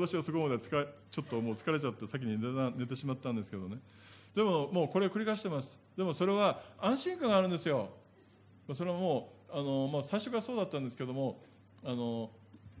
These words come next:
えー、この、こ-、これで私たちの間は壊れない。なぜか、やっぱりそのお互いに、あの、主にある兄弟であるっていうその意識はずっ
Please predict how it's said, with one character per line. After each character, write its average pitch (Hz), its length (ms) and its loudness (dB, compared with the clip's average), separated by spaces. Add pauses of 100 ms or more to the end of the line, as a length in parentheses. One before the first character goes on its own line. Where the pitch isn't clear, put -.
(1400)
え 107 420 -4
ー、 - 920 -20
こ 127 80 -4
の、 107 1800 -6
こ-、 - 20 -14 (120)
こ 147 60 0
れ 180 80 4
で 185 280 4 (360)
私 165 240 2
た 156 100 0
ち 127 80 -2
の 117 160 2
間 127 220 2
は 120 180 0
壊 131 240 -2
れ 131 140 0
な 123 140 0
い。 113 80 -4 (380)
な 139 200 4
ぜ 247 80 -2
か、 190 100 2
や 147 60 2
っ - 20 -12
ぱ 135 160 -4
り 123 60 -6
そ 135 80 -4
の 127 180 -2 (140)
お 143 80 -6
互 156 300 0
い - 20 -4
に、 151 240 -4 (440)
あ 120 120 -6
の、 107 540 -6
主 - 240 -2
に 180 140 2
あ 135 160 4
る 127 280 0
兄 170 220 -2
弟 147 260 0
で 117 160 -2
あ 120 80 -2
る 160 80 -2
っ 170 40 -2
て - 220 -12
い 123 160 -2
う 107 40 -4
そ 143 200 -8
の 147 180 -4
意 151 80 -4
識 - 300 -8
は 110 280 -2 (460)
ず 113 160 -8
っ - 20 -6